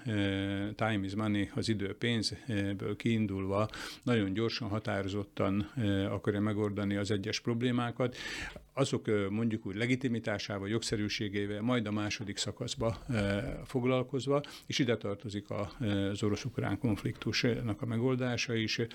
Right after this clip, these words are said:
Az nagyon érdekes, hogyha, hogyha már ezt a szót használhatjuk,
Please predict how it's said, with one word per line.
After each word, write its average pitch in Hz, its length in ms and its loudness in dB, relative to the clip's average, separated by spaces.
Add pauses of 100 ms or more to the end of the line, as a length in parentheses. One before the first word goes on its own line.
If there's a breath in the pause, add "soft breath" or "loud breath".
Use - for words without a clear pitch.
(360 loud breath)
Az 127 200 4
nagyon 107 360 -2
érdekes, 104 580 -2
hogyha, 104 360 2
hogyha 110 320 0
már 101 380 2
ezt 123 220 -2
a 117 40 0
szót 113 260 2
használhatjuk, 110 800 2